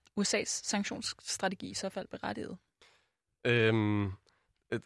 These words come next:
Speaker 2: noget, jeg lagde mærke til i det, øh, klip med Maiken Gallardi her, det er, øh, ligesom det også er tilfældet i de fleste medier, at man aldrig skænker,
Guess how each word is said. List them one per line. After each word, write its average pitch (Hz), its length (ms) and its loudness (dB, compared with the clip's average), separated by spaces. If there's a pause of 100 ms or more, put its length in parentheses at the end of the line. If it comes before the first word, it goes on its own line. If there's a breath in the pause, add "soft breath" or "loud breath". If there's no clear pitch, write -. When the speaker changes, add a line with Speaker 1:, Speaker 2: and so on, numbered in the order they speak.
Speaker 2:
noget, 139 240 6
jeg 135 100 10
lagde 120 160 10
mærke 117 200 10
til 127 280 0
i - 20 0
det, 117 180 0
øh, 107 400 0
klip - 240 -4
med 101 540 2
Maiken 98 300 0
Gallardi 98 380 0
her, 98 240 -4
det 101 340 -4
er, 104 260 2 (140)
øh, 101 160 0
ligesom 101 400 -2 (480)
det 104 80 2
også 98 180 0
er 95 40 -12
tilfældet 104 720 -4
i 98 320 -6 (640)
de 101 60 -6
fleste 101 320 -6
medier, 123 400 2
at 113 60 4
man 107 120 4
aldrig 110 440 2 (340)
skænker, 107 640 2